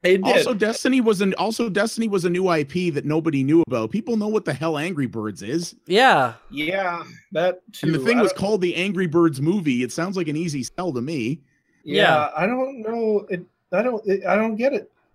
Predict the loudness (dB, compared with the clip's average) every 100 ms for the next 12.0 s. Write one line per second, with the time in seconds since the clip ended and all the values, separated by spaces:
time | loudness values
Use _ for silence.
0 | _ -4 0 4 4 2 0 0 0 4
1 | 4 6 2 4 2 4 2 2 0 0
2 | 2 2 2 -2 -18 -18 -20 -20 _ _
3 | _ _ _ _ _ _ _ _ _ _
4 | -20 _ -10 -8 4 6 8 6 2 6
5 | 6 6 -2 -14 _ _ _ _ _ _
6 | _ _ _ _ -8 0 0 0 _ _
7 | _ 2 4 2 -8 _ -16 -2 0 0
8 | -4 -14 -20 0 2 2 -6 -16 -4 -2
9 | 2 4 4 2 -8 -16 -18 -10 -4 -2
10 | 0 0 0 0 2 4 2 2 0 0
11 | 0 -2 0 -2 -2 -4 -8 -8 -10 -14